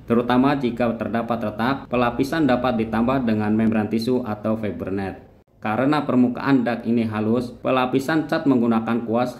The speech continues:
hanya pada bagian sudut dan sisi glass block seperti ini. Sedangkan untuk permukaan bebas, melakukan pelapisan cat dapat dilakukan dengan roll cat.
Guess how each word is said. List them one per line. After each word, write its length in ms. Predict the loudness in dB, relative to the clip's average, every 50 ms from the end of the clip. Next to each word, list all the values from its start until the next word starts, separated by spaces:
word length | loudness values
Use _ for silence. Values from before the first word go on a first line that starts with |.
| -6
hanya 320 | -2 0 0 0 0 0 -2
pada 240 | -2 0 0 0
bagian 400 | 0 0 -2 -2 -2 -2 -4 -4
sudut 480 | -4 -4 -4 -2 0 0 0 0 -2 -10 -10 -6
dan 240 | -4 -2 -2 -2
sisi 320 | 0 0 0 0 0 -2 0
glass 320 | 0 -2 -4 -4 -4 -2
block 240 | -2 -2 -2 -2 -4
seperti 560 | -8 -6 -6 -6 -8 -4 -4 -4 -2 -2 -2
ini. 240 | -2 -2 -4 -6 -10 _ -12
Sedangkan 480 | -8 -4 -2 -2 -2 2 2 2 2
untuk 320 | 2 0 0 0 -2 -4 -4
permukaan 640 | 0 2 4 4 4 2 0 0 0 2 2 2
bebas, 320 | 2 0 0 0 0 -2 -2 _
melakukan 560 | -2 0 0 0 0 0 -2 -2 0 -2 0 0
pelapisan 560 | 0 -2 -2 -2 -4 -2 -2 -2 -2 -2 -2
cat 240 | -2 -4 -4 -4 -6
dapat 320 | -6 -4 -4 -4 -4 -4
dilakukan 640 | -4 -4 -4 -4 -4 -4 -4 -2 0 2 2 2 2
dengan 320 | 0 -4 -4 -6 -6 -6
roll 320 | -6 -6 -4 -4 -6 -8 -8
cat. 320 | -8 -8 -8 -8 -10 -18